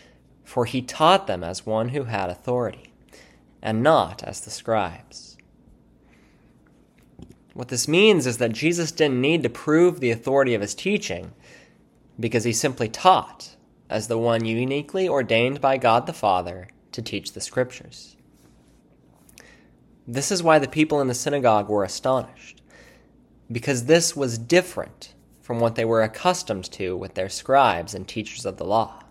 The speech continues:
You see, when the Israelite teachers of the law taught Scripture,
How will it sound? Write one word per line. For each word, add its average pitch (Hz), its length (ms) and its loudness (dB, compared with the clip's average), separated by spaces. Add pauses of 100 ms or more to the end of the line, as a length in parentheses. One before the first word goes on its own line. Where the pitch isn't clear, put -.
(1300)
You 110 180 -6
see, 139 320 4
when 127 180 4
the 120 200 2
Israelite 143 680 4
teachers 110 440 -4
of 104 120 -6
the 98 80 -2
law 95 340 2
taught 92 320 -8
Scripture, - 600 -10